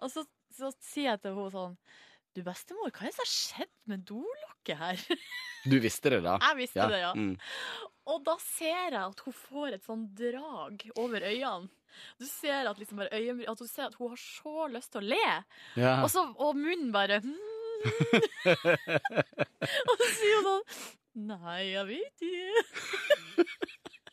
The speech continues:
Speaker 1: Og det var så sjukt
Speaker 2: Ja.
Speaker 1: artig, for hun, og hun sa jo aldri noe, men det var så obvious at
Speaker 2: Ja.
Speaker 1: hun også hadde liksom fått med
Speaker 2: Ja.
Speaker 1: seg.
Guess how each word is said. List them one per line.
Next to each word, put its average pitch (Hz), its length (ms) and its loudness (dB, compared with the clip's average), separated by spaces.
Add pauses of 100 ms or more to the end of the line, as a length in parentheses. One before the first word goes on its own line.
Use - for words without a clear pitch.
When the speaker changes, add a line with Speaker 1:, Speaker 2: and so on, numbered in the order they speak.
(1800)
Speaker 1:
Og 453 60 0 (100)
det 440 100 2
var 427 220 6
så 466 100 -2 (100)
sjukt 359 680 -4 (200)
Speaker 2:
Ja. 135 80 6 (120)
Speaker 1:
artig, 294 200 0
for 269 80 -6
hun, 285 160 -6
og 285 140 -2
hun 320 100 -2
sa 269 280 2 (200)
jo 202 120 4
aldri 202 280 0
noe, 185 300 0 (340)
men 254 120 -2
det 269 160 0
var 233 200 8
så - 140 -2 (220)
obvious 226 520 2
at - 80 6
Speaker 2:
Ja. 107 120 6
Speaker 1:
hun 294 160 2
også 262 280 6
hadde 202 140 2
liksom 214 200 -2
fått - 540 -14
med 294 220 2
Speaker 2:
Ja. 127 180 8
Speaker 1:
seg. 185 160 2